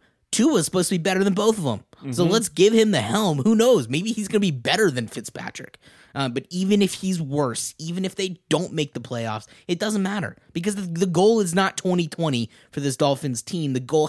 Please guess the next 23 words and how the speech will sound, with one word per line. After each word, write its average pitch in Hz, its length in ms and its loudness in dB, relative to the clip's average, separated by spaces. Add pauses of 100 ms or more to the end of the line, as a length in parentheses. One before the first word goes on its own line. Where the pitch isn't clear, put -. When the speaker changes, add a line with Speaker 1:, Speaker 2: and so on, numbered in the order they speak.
Speaker 1:
has 175 240 -4
been 185 240 2
and 160 160 -4
always 151 340 0
will 151 160 2
be 127 240 -6 (260)
twenty 151 280 -2
twenty-one, 139 540 -2
twenty 139 280 -2
twenty-two, 127 580 -4 (300)
and 123 240 -2
beyond. 110 460 -4
I 131 100 2
like 147 240 -2
the 160 80 0
move. 147 340 0
It - 80 -10
was 113 140 -6
clearly 139 400 -2
predetermined 131 640 -4
before 131 240 -6
the 139 80 -4
year. 110 320 -6